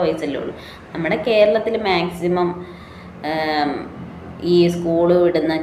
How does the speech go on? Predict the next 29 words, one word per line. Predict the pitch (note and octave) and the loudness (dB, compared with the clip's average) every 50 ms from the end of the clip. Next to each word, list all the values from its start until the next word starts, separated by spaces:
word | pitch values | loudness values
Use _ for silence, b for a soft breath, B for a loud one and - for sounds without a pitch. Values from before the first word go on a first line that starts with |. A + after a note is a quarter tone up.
| - C3+ | 2 2
ടൈമിൽ | C3+ C#3 C#3 C3+ C3+ D3+ C3 B2+ C3+ - - - - - | 2 4 2 0 -2 -4 -4 -6 -6 -8 -8 -10 -8 -4
ആ | A#3 A#3+ B3 B3+ A#3+ | -2 0 2 2 2
റൂട്ട് | G#3+ G3 F3+ F3+ - G3+ | 2 2 0 0 0 0
വലിയ | F#3+ F#3 F3 F3 F#3 G3 G#3+ A3+ A#3+ B3 A3+ | 2 2 2 2 2 -2 -4 -2 -2 0 0
വലിയ | A3 G#3+ G#3+ G#3+ G#3+ G#3+ G3 D#3+ | 0 0 0 0 0 0 2 2
വണ്ടികൾ | C#3+ C#3+ C#3+ C#3+ D#3 D#3 D3 D#3+ D#3+ D#3+ E3 F3 - - - - - B B B B B B B - - - - F3 | 2 0 0 -2 -2 -2 -2 -2 -2 -2 -4 -6 -8 -12 -18 -20 -20 B B B B B B B -18 -16 -8 -6 -4
അങ്ങ് | F#3 G3 G3 G3 F3+ | -2 0 2 2 4
ഒഴിവാക്കുക. | E3+ F3 F#3+ F3+ F3+ C#3+ D3 - - - C3+ - - - E3 | 4 4 4 4 4 4 2 0 -2 -4 -6 -6 -4 -4 -2
ആ | F3 F#3 F3 - - | 0 0 0 2 2
ടൈം, | C#3 B2+ B2+ - C#3+ A3 | 2 2 0 0 -2 -4
ആ | C#4+ - D#4+ | -2 0 2
ക-, | D4 C#4+ C#4+ C#4+ C#4 | 2 2 2 2 2
ടൈം | B3 A#3+ B3 C#4 C#4+ C4+ | 2 2 2 2 0 2
കഴിഞ്ഞ് | B3+ A3+ A3+ A#3 A#3+ B3 A#3+ A3+ | 2 2 2 0 -2 -4 -4 -6
നിങ്ങൾ | G#3+ G#3+ G#3+ G#3+ | -4 -4 -4 -2
പൊയ്ക്കോ, | - F3+ E3 - - - D#3 C#3+ D3 - | -2 -4 -4 -4 -2 -2 -2 -2 0 0
കുഴപ്പമില്ല. | E3 E3 D#3+ E3 - D3+ C#3 - - - - D3 | 0 2 2 0 -2 -2 -2 -2 -4 -6 -6 -8
പക്ഷേ | D#3 - - F3+ F#3+ F#3 | -10 -8 -6 -4 -2 -2
ഈ | F#3+ G3+ - | -2 -4 -6
സ്കൂൾ | - - G#3 G#3+ A3 B3 B3+ C4 C#4 A3+ G3+ | -4 -2 0 2 4 4 4 4 2 2 0
വിടുന്ന | F#3 F#3 F3+ G3 G3 G3 - F#3+ | 0 0 0 0 -2 -2 -2 -2
ടൈമിൽ | F3 D#3 D3+ D#3 D#3 D3+ D3 D3 - D3+ - - - - B B B B B B B B B B B B - - | -2 0 -2 -2 -4 -4 -4 -4 -4 -6 -8 -10 -14 -18 B B B B B B B B B B B B -10 -6
അവിടെ | G#3+ A3 A3 G#3+ G#3 G3+ | -2 2 4 4 4 4
രണ്ട് | G3+ F#3+ F#3 | 2 0 0
മൂന്ന് | F#3 F#3+ F#3 F#3+ F#3 F#3 | 0 0 0 0 -2 0
പോലീസുകാരെ | F3+ F3 F3 F3 F3 F3 E3+ E3+ E3 E3 E3 E3 D#3 D#3+ D3+ - - - - - - - F3 | 0 0 2 2 2 0 0 0 0 2 2 2 2 2 2 0 -2 -6 -10 -14 -10 -6 -4
നിർത്തിയിട്ട് | E3+ D3+ C3 - - D#3 D3 C3+ A#2+ - - - C4 D#4+ - - - G3+ | -2 -2 -2 -4 -4 -2 -2 -2 -2 -4 -4 -4 -4 -4 -4 -4 -4 -4
വലിയ | F#3+ G3+ G3+ G3+ G#3 | -2 -2 2 4 4
വണ്ടികൾ | G3 F3 D#3 D3+ D3+ D#3 D#3 D3+ | 4 4 2 2 2 2 2 2